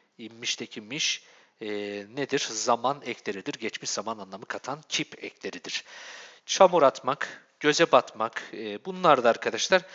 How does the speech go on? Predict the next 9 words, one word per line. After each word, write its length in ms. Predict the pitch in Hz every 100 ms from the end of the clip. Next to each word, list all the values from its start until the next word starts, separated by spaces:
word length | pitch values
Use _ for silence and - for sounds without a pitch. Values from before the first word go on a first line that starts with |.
| - - -
tek 280 | 208 - 147
başına 300 | - 117 110
kullanıldığında 800 | 143 143 127 113 104 101 101 101
deyim, 220 | 98 131
yani 260 | 135 113 113
cümle 260 | - 131 156
içerisinde 520 | 123 110 - - 95
kullanmadığımızda 920 | - 123 135 123 101 - 90 87 190
da 120 | 170